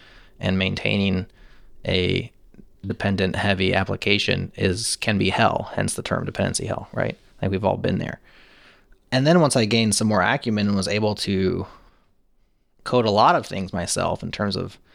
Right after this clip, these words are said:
web applications, I could make that decision, right? Do I wanna write this myself, or do I want to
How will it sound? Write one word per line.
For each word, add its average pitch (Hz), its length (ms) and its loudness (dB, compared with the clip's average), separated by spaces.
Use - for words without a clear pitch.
web 101 160 4
applications, 87 840 -2
I 117 120 0
could 117 160 0
make 117 180 2
that 104 140 4
decision, 92 380 0
right? 90 280 0
Do 104 100 0
I 95 60 4
wanna 104 240 2
write 92 260 2
this - 160 -2
myself, 127 460 0
or 101 100 -4
do 95 180 -4
I 98 60 2
want 95 460 0
to 92 500 -2